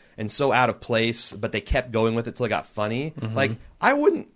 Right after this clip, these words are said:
Speaker 1: I, I joked about this, I think, in episode two, like, I wouldn't surprise me if some of these people's heads split open and there's a little alien inside.
Speaker 2: Uh-huh.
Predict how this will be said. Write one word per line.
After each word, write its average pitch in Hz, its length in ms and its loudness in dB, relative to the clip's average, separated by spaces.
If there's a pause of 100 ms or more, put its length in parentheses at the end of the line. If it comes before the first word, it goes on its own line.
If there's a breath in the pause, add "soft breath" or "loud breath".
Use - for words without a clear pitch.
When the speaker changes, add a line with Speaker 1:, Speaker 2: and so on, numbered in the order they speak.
(160)
Speaker 1:
I, - 320 2
I 202 40 4
joked 214 280 2
about 131 240 2
this, 117 200 -4
I 107 100 0
think, 151 160 -2
in 113 80 0
episode 104 420 -2
two, 151 260 -4
like, 95 220 0
I 113 80 2
wouldn't 127 280 0
surprise 120 460 2
me 101 200 -2
if - 200 -8
some 117 200 0
of 107 60 -2
these 104 120 -6
people's 110 300 -6
heads 107 340 0
split 104 320 -2
open 104 320 0
and 92 100 -4
there's 98 180 0
a 92 40 -6
little 95 180 -2
alien 104 300 -2
inside. 139 560 0 (180)
Speaker 2:
Uh-huh. 120 460 -2